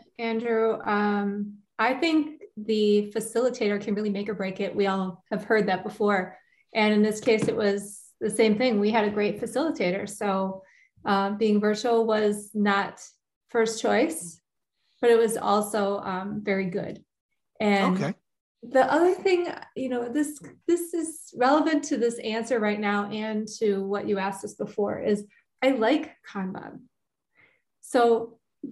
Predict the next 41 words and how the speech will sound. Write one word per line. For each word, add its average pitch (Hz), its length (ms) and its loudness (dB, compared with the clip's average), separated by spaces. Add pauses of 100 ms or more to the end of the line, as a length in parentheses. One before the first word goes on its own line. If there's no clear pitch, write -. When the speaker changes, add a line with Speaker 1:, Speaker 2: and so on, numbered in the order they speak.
Speaker 1:
doing 269 360 6
a 240 100 -2
class, 240 500 0
even 247 240 0
if 254 120 0
it's - 300 -4 (100)
not 233 280 0
in 220 100 -2
person, 294 680 -2
but 240 80 -2
a 226 120 0
vir-, 208 260 -4
it's 247 180 -4
a 220 60 0
topic 277 760 -4
I 208 200 -2
like 202 500 -4
and 220 120 -4
have 196 260 -6 (260)
energy 214 500 0
and 190 120 -4
interest 240 500 -6
for, 196 420 -2 (800)
it 302 100 2
was 320 180 4
okay 311 260 4
being 220 240 2
virtual. - 500 -6 (1120)
And 240 380 0
it 247 140 0
was 254 160 0
definitely 254 340 2
worth, 220 340 0 (320)
um, 208 280 -4
my 214 120 -2
interest 220 480 0
in 196 440 -2 (320)
spending 233 400 0
the 196 80 0
time 208 500 -2
virtual. - 580 -8